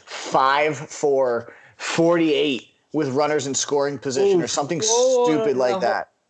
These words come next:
Speaker 2: well, hold on here, 'cause I'm, I'm sick of hearing people saying that they didn't hit. All right, I know they didn't hit in big spots, but they score in the A L C S alone.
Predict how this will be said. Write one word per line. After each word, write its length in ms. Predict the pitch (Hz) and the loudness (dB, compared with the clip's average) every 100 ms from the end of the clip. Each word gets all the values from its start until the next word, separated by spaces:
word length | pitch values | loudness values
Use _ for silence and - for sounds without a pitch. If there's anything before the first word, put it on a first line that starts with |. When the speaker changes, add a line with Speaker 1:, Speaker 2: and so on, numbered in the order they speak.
| _ _ - | _ _ -6
Speaker 2:
well, 180 | 202 196 | -4 -2
hold 320 | 220 240 220 | -2 -2 -2
on 160 | 208 190 | -4 -2
here, 180 | 190 | -4
'cause 160 | 180 165 | -4 -2
I'm, 220 | 165 170 160 165 | -2 -2 -2 -4
I'm 160 | 165 | -4
sick 400 | 147 - - 220 | -6 -8 -6 -6
of 60 | 190 | -6
hearing 340 | 170 180 170 | -4 -4 -4
people 260 | 143 170 151 | -4 -6 -6
saying 460 | - 165 156 147 135 | -6 -4 -2 0 -2
that 140 | 117 | -2
they 100 | 131 | -2
didn't 260 | 135 131 - | -2 -4 -6
hit. 540 | - 117 - - - _ _ _ _ _ | -8 -8 -8 -10 -10 _ _ _ _ _
All 100 | 147 | -2
right, 80 | 147 | 0
I 100 | 151 | 2
know 160 | 156 180 | 2 2
they 120 | 208 | 2
didn't 180 | 208 147 | 2 0
hit 300 | 123 156 170 | -2 -4 -2
in 120 | 151 | -2
big 200 | 147 143 | 0 -2
spots, 680 | - - 143 165 165 - - _ _ _ - | -4 0 0 0 -4 -8 -10 _ _ _ -4
but 160 | 165 | -2
they 100 | 165 | 0
score 440 | 147 - - 202 208 | 0 -2 0 0 0
in 140 | 220 | 0
the 140 | 214 | 0
A 120 | 196 208 | 2 2
L 160 | 196 | 2
C 240 | 175 190 180 | -2 -2 0
S 180 | 170 | 0
alone. 540 | 170 143 147 160 185 | -2 0 0 0 -2